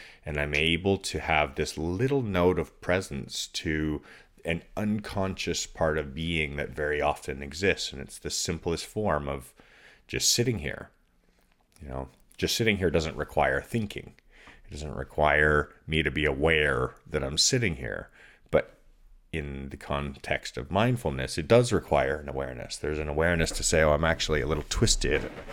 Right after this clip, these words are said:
and I'm not quite aligned, and one foot's off the floor and the other one's a little bit, there we go. So now I'm a little straighter and I've got better posture, and overall my alignment of being is better, and the physical being and the spiritual being,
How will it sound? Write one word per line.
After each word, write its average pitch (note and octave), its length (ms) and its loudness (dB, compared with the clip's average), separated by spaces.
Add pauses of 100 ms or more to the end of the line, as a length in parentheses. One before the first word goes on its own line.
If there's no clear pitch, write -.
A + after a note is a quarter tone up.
(260)
and D#2 80 -4
I'm D#2 100 2
not D#2 180 0
quite D#2+ 200 4
aligned, E2 540 6
and D2+ 140 -4
one D2 200 2
foot's - 300 -4
off D2+ 220 0
the D2+ 80 -4
floor F#2+ 420 4
and D2 140 -2
the C#2+ 80 -6
other D2+ 160 -2
one's D2+ 320 0
a - 40 -2
little D#2 180 -2
bit, - 280 -8 (200)
there F#2 160 -6
we - 80 -12
go. - 120 -12 (400)
So - 140 -8
now D2 180 2
I'm C#2+ 80 -2
a D#2+ 60 0
little C#2+ 160 -4
straighter D#2+ 480 2
and C#2+ 100 -4
I've C#2+ 120 -10
got - 200 -10
better C2+ 220 -4
posture, - 580 -4
and D2 100 -4
overall D#2+ 680 4 (420)
my C#2+ 160 0
alignment D2 540 0
of C2 100 -12
being G2 460 0
is - 160 -6
better, D2 360 0
and C#2 260 -8 (100)
the D#2 100 -4
physical G2+ 460 -4
being D2+ 320 -2
and C#2 100 -6
the C#2 60 -10
spiritual G2 460 2
being, C#2+ 440 -6